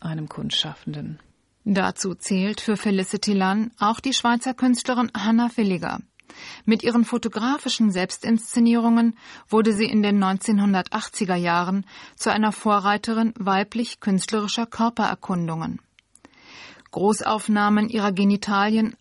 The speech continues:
Speaker 2: haben das Publikum vor dreißig Jahren zutiefst schockiert. Die Fotos wirken auch heute wieder irritierend. Man spürt, da ist jemand wirklich an die eigenen Grenzen gegangen.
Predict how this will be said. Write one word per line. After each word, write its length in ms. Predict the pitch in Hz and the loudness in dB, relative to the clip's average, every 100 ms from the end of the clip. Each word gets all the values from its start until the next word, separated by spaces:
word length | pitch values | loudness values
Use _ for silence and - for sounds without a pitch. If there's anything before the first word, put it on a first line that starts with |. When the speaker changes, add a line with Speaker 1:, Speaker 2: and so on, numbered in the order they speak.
| _ | _
Speaker 2:
haben 320 | 202 220 226 226 | -4 0 2 2
das 140 | 226 | 0
Publikum 540 | 247 240 240 - 233 | -6 -4 -2 2 2
vor 140 | 233 226 | 2 0
dreißig 480 | 190 185 190 214 - | 0 0 0 -4 -2
Jahren 540 | 180 185 190 196 254 | 0 0 0 -4 -6
zutiefst 580 | - 196 175 170 - - | -8 -6 -6 -6 -6 -6
schockiert. 560 | 220 - 185 98 - - _ _ _ - - - - - - | -6 -6 -6 -6 -10 -20 _ _ _ -20 -20 -20 -20 -6 -2
Die 60 | |
Fotos 520 | 240 294 - 214 220 - | 0 0 -2 -4 -4 -4
wirken 340 | 202 208 233 | -2 0 0
auch 260 | - - - | -2 -2 0
heute 260 | 226 247 208 | 0 0 0
wieder 180 | 185 | 0
irritierend. 880 | 208 196 175 - - 214 165 - - _ _ - | -2 -4 -4 -6 -4 -2 -2 -6 -12 _ _ -4
Man 200 | 196 202 | 0 0
spürt, 420 | - 208 208 - - - - _ _ | 0 -2 -2 -2 -10 -20 -20 _ _
da 200 | 202 190 | 0 2
ist 260 | - 233 - | 0 -4 0
jemand 400 | 226 220 214 190 | 2 2 0 -2
wirklich 360 | 220 233 226 214 | -2 0 -2 0
an 100 | 208 | 2
die 120 | - | 0
eigenen 340 | 185 202 208 | -2 -2 -2
Grenzen 440 | 185 185 196 202 175 | 0 -2 -2 0 0
gegangen. 560 | 170 170 165 165 190 | -2 -4 -4 -6 -10